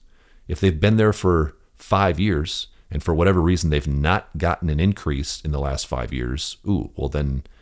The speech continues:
it's gonna obviously be a lot higher than eight percent. Maybe they just moved in a year ago and rents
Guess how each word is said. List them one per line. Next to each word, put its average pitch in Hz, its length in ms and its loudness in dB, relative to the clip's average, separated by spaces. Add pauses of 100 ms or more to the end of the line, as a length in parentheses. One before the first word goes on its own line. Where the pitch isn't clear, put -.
(120)
it's - 100 -12
gonna 73 160 -2
obviously 80 360 0
be 67 140 -4
a 64 40 -2
lot 67 200 -2
higher 76 340 -2
than 67 140 -4
eight - 160 -8
percent. - 340 -4 (540)
Maybe 127 180 6
they 113 120 4
just 107 220 2
moved 95 320 4
in 92 460 4 (560)
a 90 60 0
year 92 200 6
ago 69 460 0
and 80 180 0
rents - 440 -2